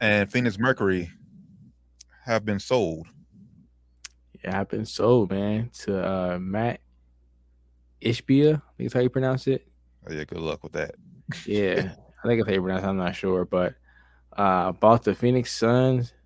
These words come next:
Speaker 2: and Phoenix Mercury for a record four billion dollars, man.
Speaker 1: Mm.
Speaker 2: Um, he's an alum of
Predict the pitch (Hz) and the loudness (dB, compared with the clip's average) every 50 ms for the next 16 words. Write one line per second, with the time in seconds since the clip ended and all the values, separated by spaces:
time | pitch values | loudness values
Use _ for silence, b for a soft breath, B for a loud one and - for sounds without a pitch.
0 | _ _ _ _ - - 92 87 87 92 101 - _ _ _ _ _ 107 117 120 | _ _ _ _ -8 -6 -4 -4 -4 -6 -10 -14 _ _ _ _ _ -6 -4 -4
1 | 110 - 110 110 110 - 120 117 113 113 - _ _ _ _ _ _ _ _ _ | -4 -2 -2 -2 0 0 0 -2 -2 -4 -6 _ _ _ _ _ _ _ _ _
2 | _ - - 101 110 117 - 120 - - - - 110 117 110 110 117 113 113 110 | _ -4 0 2 2 2 2 0 -4 -6 0 2 4 4 4 4 2 2 2 2
3 | 110 113 117 113 101 - 95 95 95 98 98 - _ _ _ _ _ _ _ _ | 2 2 2 2 0 0 0 0 0 -2 -2 -6 _ _ _ _ _ _ _ _
4 | - 196 196 180 82 - - _ _ _ _ - - - 90 82 80 82 90 - | -8 -6 -6 -6 -6 -10 -14 _ _ _ _ -16 -12 -8 -6 -6 -6 -6 -6 -8
5 | - - - _ _ _ _ - 107 101 101 95 95 95 101 107 107 104 104 98 | -10 -12 -16 _ _ _ _ -4 -2 0 0 0 0 0 0 0 2 0 0 0
6 | 95 92 90 - | 0 -2 -2 -6